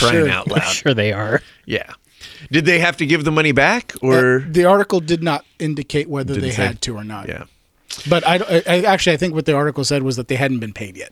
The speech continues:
Speaker 2: 'cause they're still investigating.
Speaker 1: Okay.
Speaker 3: They're gonna hold it in.
Speaker 2: They, they probably
Speaker 3: Yeah.
Speaker 2: will.
Speaker 3: They'll
Speaker 1: Yeah.
Speaker 3: probably won't pay it out.
Speaker 1: Oh, it's too bad.
Speaker 3: Oh, well.
Speaker 1: Oh, well.
Speaker 3: So next week, guys.
Speaker 1: At
Speaker 3: Come
Speaker 1: least
Speaker 3: on.
Speaker 1: they have all that
Speaker 3: Get my
Speaker 1: bachelor
Speaker 3: lineups
Speaker 1: money.
Speaker 3: for me.
Speaker 2: They, they're still hot.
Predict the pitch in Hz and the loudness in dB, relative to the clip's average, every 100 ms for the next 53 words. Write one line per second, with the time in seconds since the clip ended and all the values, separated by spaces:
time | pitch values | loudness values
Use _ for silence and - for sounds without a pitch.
0 | - - 120 120 - 131 110 95 - 104 | -10 -6 -6 -8 -6 -6 -6 -10 -12 -12
1 | - - - _ _ 127 107 - 160 117 | -16 -18 -20 _ _ 0 0 0 2 2
2 | 98 98 101 101 101 101 - 123 123 156 | 2 2 4 2 2 0 0 0 2 2
3 | 143 127 110 92 110 107 95 113 73 82 | 4 4 2 2 0 -2 -2 -2 -2 -4
4 | 78 78 95 110 104 104 104 92 80 78 | -4 -2 0 2 2 2 0 0 -2 -2
5 | 85 82 78 - - 71 - - - - | -2 -2 -4 -6 -8 -10 -10 -10 -10 -16
6 | _ _ _ _ _ - 92 156 131 104 | _ _ _ _ _ -4 2 4 4 0
7 | - _ - 71 67 - - - - - | -6 _ -10 -8 -10 -16 -20 -20 -20 -18
8 | - 131 120 - 104 90 85 - _ 120 | -4 0 0 -2 -6 -8 -12 -14 _ -8
9 | - 113 104 95 90 90 - 165 156 151 | -4 -2 -2 -4 -6 -8 -2 0 2 2
10 | 135 127 92 92 127 110 104 - - 196 | 2 2 0 -2 0 0 0 -4 0 0
11 | 160 180 - 127 117 - | 2 -2 -2 -6 -8 -14